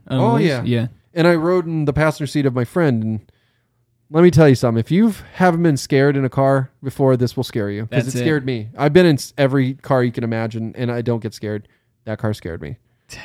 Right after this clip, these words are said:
Speaker 1: Even though I trust my friend because I know he's an extremely talented driver and he knows
Speaker 2: Right.
Speaker 1: what he's doing. Still,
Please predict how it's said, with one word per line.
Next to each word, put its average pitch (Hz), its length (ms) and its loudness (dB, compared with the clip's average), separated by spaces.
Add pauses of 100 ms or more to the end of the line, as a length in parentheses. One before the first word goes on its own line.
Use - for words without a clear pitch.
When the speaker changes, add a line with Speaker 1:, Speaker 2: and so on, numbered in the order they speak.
Speaker 1:
Even 185 180 2
though 175 100 2
I 151 60 2
trust 151 280 -6
my 123 100 -8
friend 113 300 -4
because 107 280 -6
I 110 80 -2
know 113 180 -2
he's 107 300 -8
an 95 80 -12
extremely 127 520 -4
talented 104 540 -8 (260)
driver 113 380 -4
and 101 100 -8
he 110 60 -8
knows 107 160 -4
Speaker 2:
Right. 117 60 -4
Speaker 1:
what 104 80 -6
he's 107 100 -14
doing. 104 300 -10 (1160)
Still, 107 360 -8